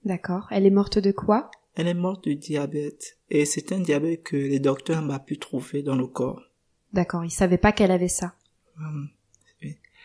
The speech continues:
Speaker 2: Et quand elle est morte, chaque année, souvent, on avait cela, comme chez nous, que chaque année, à la fête du premier janvier, le trente et un janvier, on allait tous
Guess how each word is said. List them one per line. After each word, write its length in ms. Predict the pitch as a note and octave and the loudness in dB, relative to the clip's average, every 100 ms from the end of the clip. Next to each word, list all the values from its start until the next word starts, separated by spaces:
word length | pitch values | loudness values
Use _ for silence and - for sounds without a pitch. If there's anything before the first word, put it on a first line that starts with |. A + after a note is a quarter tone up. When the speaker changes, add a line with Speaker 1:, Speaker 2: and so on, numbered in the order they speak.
| _ _ | _ _
Speaker 2:
Et 180 | D#3+ D3+ | 0 0
quand 300 | D3+ G#3 G3+ | 0 -2 0
elle 80 | G3 | -4
est 60 | E3+ | -2
morte, 240 | E3 G3+ | 0 -2
chaque 440 | - - - F#3 | -4 -2 0 0
année, 260 | D#3 D#3 E3+ | 0 -2 -4
souvent, 540 | - C#3+ C#3+ D3+ G#3 G#3+ | -4 -4 -2 -4 -6 -4
on 100 | D#3+ | -4
avait 300 | D#3 D3+ F3 | -4 -4 -4
cela, 440 | - C#3+ C#3 E3 _ | -4 -4 -6 -8 _
comme 220 | - D#3 | -4 -4
chez 200 | D#3 D3+ | -4 -4
nous, 260 | D3 D#3+ - - - - | -4 -6 -10 -20 -20 -4
que 80 | - | -2
chaque 300 | D3+ E3+ D#3+ | 0 -2 -2
année, 340 | D3 D#3+ F#3+ G3 | 0 0 -2 0
à 180 | - D3+ | 0 0
la 160 | D3 | -2
fête 280 | D3 - E3+ | -6 -2 -2
du 120 | C#3 | -2
premier 400 | - - D#3 D#3 | -2 -2 0 -2
janvier, 640 | D3+ C3 C3+ - D3 G#3 - _ - - | -2 -2 -4 -4 -6 -6 -12 _ -20 -4
le 100 | D3+ | -2
trente 300 | - D#3 E3+ | -2 -4 -2
et 60 | |
un 40 | F3 | -2
janvier, 260 | D#3 C#3+ - | -2 -4 -4
on 100 | E3+ | -2
allait 340 | D#3+ D3 D3 E3 | -2 -2 -2 -4
tous 500 | - G3+ G3 - | -6 -6 -6 -6